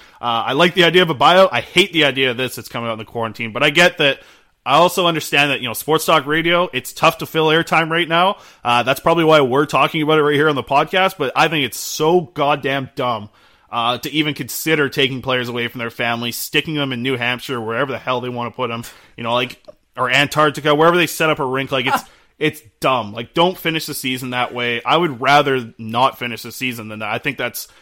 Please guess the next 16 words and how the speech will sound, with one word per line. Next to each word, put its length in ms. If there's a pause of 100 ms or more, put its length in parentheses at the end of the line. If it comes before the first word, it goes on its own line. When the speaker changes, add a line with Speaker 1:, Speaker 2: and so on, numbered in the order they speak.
(260)
Speaker 1:
so 520
bad. 340
I 80
think 160
that's 220
just 160
the 60
worst 300
thing 120
you 120
can 140
do 220
during 260
a 60
family 340
that, 160